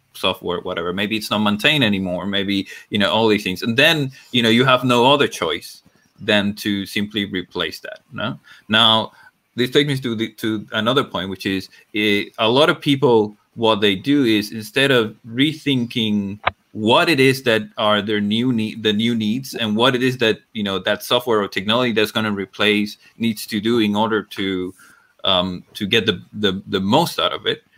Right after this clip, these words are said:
what they tend to do is move in that line of, you know, we move from an off-the-shelf product, uh,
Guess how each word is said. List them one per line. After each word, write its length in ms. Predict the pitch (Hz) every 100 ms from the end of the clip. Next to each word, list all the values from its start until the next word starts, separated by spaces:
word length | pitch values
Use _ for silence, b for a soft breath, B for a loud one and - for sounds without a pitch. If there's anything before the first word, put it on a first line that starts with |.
| b b
what 200 | 123 127
they 160 | 127
tend 300 | 113 - 156
to 100 | 151
do 220 | 135 120 -
is 560 | 113 107 104 101 101 - b b
move 360 | 110 113 131 131
in 160 | 120
that 220 | 110 104 104
line 360 | 107 107 104
of, 220 | 107 98 104
you 80 |
know, 120 | 104 98
we 160 | 107
move 200 | 113 143
from 220 | 139 110
an 140 | 104 107
off-the-shelf 800 | 127 135 127 113 - 117 113 -
product, 560 | 123 110 113 104 107
uh, 120 | 139